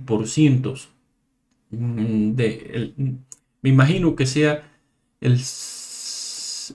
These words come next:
exacto, de las peticiones, del número de peticiones. El noventa y tres punto sesenta y seis por ciento de las peticiones demoraron seis punto ciento noventa y un milisegundos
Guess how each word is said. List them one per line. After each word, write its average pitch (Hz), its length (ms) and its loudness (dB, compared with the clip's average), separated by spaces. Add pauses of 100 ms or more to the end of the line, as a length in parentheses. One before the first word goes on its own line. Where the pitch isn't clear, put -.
exacto, 127 500 0
de 113 120 2
las 110 120 -2
peticiones, 117 840 2
del 123 300 2
número 151 380 6
de 120 80 4
peticiones. 113 720 -2 (2000)
El 135 160 6
noventa 131 360 10
y - 20 4
tres 165 300 2 (100)
punto 165 320 0
sesenta 127 440 -2
y 110 100 0
seis 147 280 0
por 113 280 2
ciento 127 580 2 (420)
de 113 140 0
las 110 120 -2
peticiones 143 880 0 (140)
demoraron 135 720 4
seis 156 360 2
punto 135 640 0
ciento 151 520 -2
noventa 120 480 2
y 120 100 2
un 143 240 4
milisegundos 127 840 4